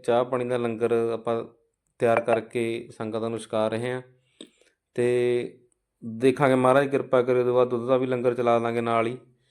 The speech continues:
ਇੱਕ ਵਾਰੀ ਚਾਹ ਦਾ ਜਦੋਂ ਪ੍ਰੋਗਰਾਮ ਹੋ ਗਿਆ, ਸਾਰਾ ਮਹਾਰਾਜ ਦੀ ਕਿਰਪਾ ਨਾਲ ਹੀ ਹੋ ਰਿਹਾ ਜੋ ਹੋ ਰਿਹਾ। ਬਹੁਤ ਵਧੀਆ ਅੱਜ ਭਾਗਾਂ ਵਾਲਾ ਦਿਨ ਚੜ੍ਹਿਆ ਗਾ, ਮਹਾਰਾਜ ਨੇ ਸੇਵਾ ਲਾਈ ਹੈ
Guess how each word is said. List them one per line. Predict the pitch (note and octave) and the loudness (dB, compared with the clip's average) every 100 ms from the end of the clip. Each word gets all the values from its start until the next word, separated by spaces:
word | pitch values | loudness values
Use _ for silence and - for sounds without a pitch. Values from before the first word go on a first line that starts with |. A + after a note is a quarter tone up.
| _ _ _ - | _ _ _ -12
ਇੱਕ | B2 | -2
ਵਾਰੀ | A#2+ A#2 | -2 0
ਚਾਹ | A#2+ A#2 | 0 2
ਦਾ | B2 B2+ | 2 0
ਜਦੋਂ | B2+ B2+ B2 B2 A#2+ _ - | 0 0 0 -2 -8 _ -4
ਪ੍ਰੋਗਰਾਮ | B2 A#2+ A#2+ A#2+ | -2 0 0 0
ਹੋ | A#2+ | -2
ਗਿਆ, | A2+ C3 - _ _ _ _ _ _ _ _ _ _ - | -2 -2 -4 _ _ _ _ _ _ _ _ _ _ -2
ਸਾਰਾ | A#2+ B2+ C3+ C3 C3 - _ | 2 4 4 2 0 -6 _
ਮਹਾਰਾਜ | B2 A#2 B2 C3 | -4 -2 0 0
ਦੀ | C3 | -2
ਕਿਰਪਾ | C3 B2 B2+ | -6 -6 -4
ਨਾਲ | B2 B2 | -4 -4
ਹੀ | |
ਹੋ | A#2+ A#2 | -4 -4
ਰਿਹਾ | A#2 A#2+ | -4 -4
ਜੋ | A#2 A#2 | -6 -6
ਹੋ | A#2+ A#2 | -6 -6
ਰਿਹਾ। | A#2 A#2+ - _ _ _ _ _ _ _ A2+ | -6 -10 -14 _ _ _ _ _ _ _ -6
ਬਹੁਤ | A#2+ C3 B2+ | -4 -4 -2
ਵਧੀਆ | A#2 A#2+ C3+ | -2 0 0
ਅੱਜ | B2 B2 B2 B2 - _ | 0 0 -2 -4 -10 _
ਭਾਗਾਂ | C#3 G#2+ A#2 | -4 -2 -2
ਵਾਲਾ | A#2 | 0
ਦਿਨ | A#2 A2 | -4 -4
ਚੜ੍ਹਿਆ | A2+ B2+ | -2 -2
ਗਾ, | B2 B2 A#2+ _ _ _ _ _ _ _ A#2 | -2 -8 -12 _ _ _ _ _ _ _ 0
ਮਹਾਰਾਜ | A#2 B2 | 2 2
ਨੇ | B2 A#2+ | 2 -4
ਸੇਵਾ | - A2+ A#2 | -4 -4 -4
ਲਾਈ | A#2 A2 A2+ A2+ | -4 -4 -4 -6
ਹੈ | A2+ | -8